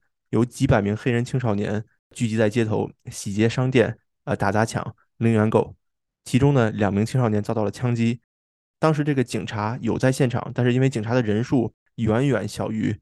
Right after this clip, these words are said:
这个暴乱的这些青少年，所以警察呢，只是说，呃，把街区都给挡住，不让车流经过，减少这种人的伤亡和这个个人财产的这种损耗。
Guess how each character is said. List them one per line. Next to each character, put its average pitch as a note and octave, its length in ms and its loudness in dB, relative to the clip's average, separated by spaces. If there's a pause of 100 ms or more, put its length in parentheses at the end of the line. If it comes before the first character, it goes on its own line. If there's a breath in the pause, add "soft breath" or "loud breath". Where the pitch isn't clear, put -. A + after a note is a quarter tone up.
这 A#2 100 -2
个 G#2+ 80 0
暴 A2+ 180 4
乱 A2+ 140 4
的 G#2 80 0
这 G#2 80 -4
些 G#2 100 -2
青 A#2 140 -4
少 A#2 140 -2
年， - 240 -10 (340)
所 B2+ 80 4
以 B2 40 6
警 B2 120 -2
察 A2+ 140 -4
呢， A#2 120 2
只 G#2 160 -6
是 G2+ 140 -4
说， A2 260 2 (180)
呃， G2+ 180 -4
把 G2+ 120 -2
街 A2+ 200 -2
区 A#2 180 -2
都 A#2 100 0
给 A2 200 -2
挡 - 260 -4
住， G#2+ 300 -4
不 - 80 2
让 A2 120 4
车 A2 200 -2
流 G#2 120 2
经 A2+ 200 0
过， A2 200 0 (200)
减 A2+ 200 0
少 A2 140 0
这 G#2 80 -2
种 G2 300 -6 (180)
人 G#2+ 220 -2
的 A2+ 80 2
伤 B2 200 0
亡 G2+ 240 0 (360)
和 B2 120 -2
这 A2+ 120 -4
个 G#2 120 0 (200)
个 - 120 6
人 A2 120 6
财 B2 160 -2
产 G#2+ 120 -2
的 G2+ 80 0
这 G3 120 0
种 G2+ 120 0
损 - 240 -6
耗。 F#2+ 220 2